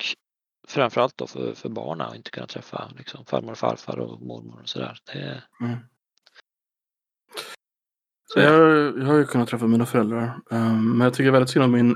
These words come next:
Speaker 2: min, eh, min mormor som är åttioåtta år och bor,
Speaker 1: Mm.
Speaker 2: bor själv. Så henne har jag försökt ringa någon gång ibland
Speaker 1: Mm.
Speaker 2: sådär. Det, hon är pigg och kry, liksom, men
Speaker 1: Mm.
Speaker 2: <sighs> vara isolerad sådär, det kan inte vara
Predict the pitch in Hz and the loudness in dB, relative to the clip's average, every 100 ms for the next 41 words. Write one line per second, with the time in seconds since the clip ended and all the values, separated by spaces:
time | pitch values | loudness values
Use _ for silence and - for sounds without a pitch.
0 | 120 117 113 123 127 127 127 131 139 160 | 2 4 4 2 0 2 4 6 6 6
1 | 123 120 127 117 127 135 127 127 123 127 | 4 2 0 0 2 0 2 4 4 4
2 | 120 135 _ _ - 117 - 120 120 135 | 2 0 _ _ -20 -14 0 4 4 4
3 | 127 - - _ _ _ _ _ _ _ | 2 -2 -14 _ _ _ _ _ _ _
4 | _ _ - 123 127 131 127 131 120 127 | _ _ -4 2 4 4 2 -2 -2 -2
5 | 127 131 131 - - 143 143 135 147 156 | -2 -2 -6 -12 -6 -4 -2 -2 0 -2
6 | - - - _ - 160 160 - 156 - | -2 -4 -4 _ -10 -8 -6 -2 0 0
7 | 170 - _ _ _ - 135 147 165 139 | -4 -12 _ _ _ 0 2 4 2 2
8 | 160 214 113 - - 151 - 135 131 123 | 2 2 0 -8 -14 -16 -16 -12 -10 -8
9 | 123 147 156 156 _ _ _ - - - | -10 -14 -18 -20 _ _ _ -20 -18 -18
10 | - - - _ - - - - - - | -18 -20 -20 _ -10 -2 0 0 0 2
11 | 160 151 - 139 214 135 - 120 139 110 | 2 2 4 4 6 4 0 -4 -4 -6
12 | - 127 - | -8 -10 -10